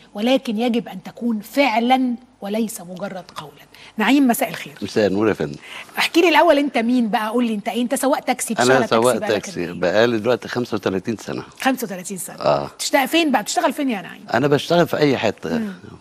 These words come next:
Speaker 2: بس أنا واقف حاليًا دلوقتي في فندق ماريوت
Speaker 1: مم.
Speaker 2: على النيل. فجيت وأنا مروح
Speaker 1: الساعة كام كده؟
Speaker 2: الساعة أربعة ونص وخمسة،
Speaker 1: مم.
Speaker 2: يعني خمسة إلا تلت
Speaker 1: مم.
Speaker 2: تقريبًا كده.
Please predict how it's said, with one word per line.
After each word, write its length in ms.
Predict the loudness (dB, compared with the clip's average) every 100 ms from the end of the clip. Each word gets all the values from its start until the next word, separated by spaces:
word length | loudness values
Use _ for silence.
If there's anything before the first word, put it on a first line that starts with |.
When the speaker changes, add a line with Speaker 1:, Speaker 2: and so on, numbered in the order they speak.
| -2
Speaker 2:
بس 240 | -2 2
أنا 200 | 2 4
واقف 560 | 4 4 2 0 -2 -2
حاليًا 360 | -2 2 2
دلوقتي 340 | 2 0 -4 -4
في 60 |
فندق 220 | -4 0 2
ماريوت 580 | 2 2 0 -6 -18 -8
Speaker 1:
مم. 280 | -4 -4 -6 -16 _ _ -20 _ -6
Speaker 2:
على 160 | -2
النيل. 300 | 0 -2 -4 -10 -20 -20 -20 -20 -20 -20 -20 -20 _
فجيت 1500 | -4 2 4 6 6 4 2 0 -6 -16 -20 -14 -4 -2 0 2
وأنا 160 | 2
مروح 440 | 4 2 2 -4 -8 -18 _ _ _ _ _ _ -16
Speaker 1:
الساعة 220 | -2 0
كام 160 | 0 -4
كده؟ 180 | -10 -14
Speaker 2:
الساعة 520 | -12 2 4 6 4 0
أربعة 440 | -2 2 2 2
ونص 500 | 0 -2 -6 -6 -8
وخمسة، 520 | -6 -4 -6 -8 -10
Speaker 1:
مم. 140 | -8 0
Speaker 2:
يعني 220 | 0 0
خمسة 300 | -2 -2 -2
إلا 140 | 0 0
تلت 340 | 0 0 -2
Speaker 1:
مم. 60 | 0
Speaker 2:
تقريبًا 360 | 0 0 -2
كده. 240 | -6 -10